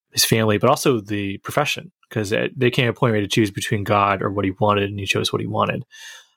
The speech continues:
Um, and I think in that instance, it's, it's much easier to draw a clear delineation between right and wrong in that instance, because obviously cheating on your wife is <laughs> bad. But, uh, for a lot of people, that, I think that line is a little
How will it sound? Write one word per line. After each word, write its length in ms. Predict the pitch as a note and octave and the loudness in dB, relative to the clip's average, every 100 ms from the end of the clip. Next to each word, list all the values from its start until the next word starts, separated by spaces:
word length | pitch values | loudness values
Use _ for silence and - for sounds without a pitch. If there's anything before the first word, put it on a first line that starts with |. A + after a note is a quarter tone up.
| _ _ | _ _
Um, 420 | G#2 F#2+ F#2+ - - _ _ | -4 -2 -4 -6 -10 _ _
and 100 | A#2 | -2
I 60 | A2+ | 0
think 320 | C#3+ A#2 - _ _ _ _ C3 | 0 -2 -4 _ _ _ _ 0
in 80 | |
that 100 | C3+ | 2
instance, 260 | C3+ D3 B2+ | 0 -2 -2
it's, 160 | A#2 - - - | -4 -6 -12 -4
it's 360 | C3+ B2+ D3 D3 | -2 -2 -2 0
much 180 | D#3+ | 2
easier 220 | D3+ B2 A#2 | 4 4 2
to 80 | |
draw 260 | A2 A2 G#2 | 2 2 2
a 60 | G#2+ | 0
clear 340 | - A2 G#2 G2 - | 0 0 0 -6 -10
delineation 600 | A#2 G#2 G2+ G2+ - G2+ | -6 -4 -2 -2 -2 -4
between 240 | F#2+ A2 G2+ | -6 -4 -2
right 160 | G2+ | -4
and 100 | G#2 | -6
wrong 200 | G#2 G2+ | -8 -6
in 60 | G2+ | -6
that 100 | - | -6
instance, 320 | - - - | -4 -6 -6
because 500 | - - - - - _ _ - | -6 -4 -4 -4 -6 _ _ -10
obviously 320 | G#2+ G2+ - A#2+ | -4 -2 0 0
cheating 280 | - G2+ | 0 0
on 100 | G#2+ | -2
your 160 | G#2+ - A2 A2 | -2 -4 -4 -2
wife 200 | G#2 - | -2 -2
is 100 | - | -4
<laughs> 80 | |
bad. 320 | - - G#2+ - - | -2 0 0 -2 -6
But, 220 | - A2 - - - - - _ - | -4 -2 -4 -8 -8 -14 -20 _ 0
uh, 160 | A2+ | 2
for 120 | A#2 D3+ | 2 4
a 60 | |
lot 100 | E3 | 4
of 60 | - | 2
people, 340 | C#3 C3+ A#2 | 0 0 2
that, 200 | A2 G#2+ - | 2 0 0
I 60 | A2 | -6
think 180 | - A2 | -2 -2
that 60 | |
line 260 | G#2 G#2 G2+ | 2 2 2
is 160 | F#2 - | -4 -4
a 40 | A#2+ | -2
little 280 | A2 A2 | 0 -2